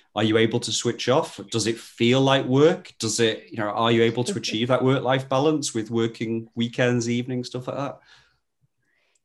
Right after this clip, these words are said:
Speaker 2: Yeah, I, I guess, um, everybody's probably gonna be quite different. Don't get me wrong, there's been times where, you know, for two or three years,
Speaker 1: Hmm.
Speaker 2: um, I did,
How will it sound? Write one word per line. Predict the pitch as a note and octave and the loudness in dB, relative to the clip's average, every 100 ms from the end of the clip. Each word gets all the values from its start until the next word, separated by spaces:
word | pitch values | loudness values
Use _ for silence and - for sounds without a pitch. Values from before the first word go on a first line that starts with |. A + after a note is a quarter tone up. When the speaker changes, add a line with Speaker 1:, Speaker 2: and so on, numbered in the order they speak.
| _ - | _ 2
Speaker 2:
Yeah, | A3 G#3+ F3+ | 6 8 8
I, | F#3+ G#3 | 8 6
I | |
guess, | G3+ A3 A3 - - | 6 6 4 4 4
um, | G3 G3 | 6 6
everybody's | G3 G3 G#3 F#3+ G3 F#3+ | 6 4 4 4 2 0
probably | F3 F3+ | 0 2
gonna | F3+ | 2
be | F3+ F3 | 2 0
quite | - F3 - | 0 -2 0
different. | F#3 - D3+ D3+ D#3 | -4 -2 0 0 0
Don't | F#3+ F#3+ | -2 -2
get | F#3 | -4
me | F3 | 0
wrong, | F3+ F3+ E3+ | 2 2 2
there's | E3+ E3+ E3+ | 2 0 -2
been | - F3 E3+ E3+ | -6 -4 -4 -2
times | F#3+ F3 E3+ E3+ - | 0 2 2 -2 -2
where, | D#3 D3+ D3+ - | -2 -2 -4 -4
you | F3 | -4
know, | D#3 D#3 | -2 -4
for | D#3 F3 | -4 -8
two | E3+ - G#3 | -6 0 2
or | F#3 | 2
three | - F3+ F3 | -2 -2 2
years, | F3 E3 D#3 D#3 E3+ - - - | 2 2 0 -2 -6 -10 -18 -20
Speaker 1:
Hmm. | - - - _ E3+ | -12 -12 -12 _ -4
Speaker 2:
um, | E3 E3 E3 D#3+ - _ _ _ _ _ _ | 0 0 0 -2 -4 _ _ _ _ _ _
I | F#3 F3+ F3 | 0 2 2
did, | F3 F#3 - D#3+ | 2 0 -2 -12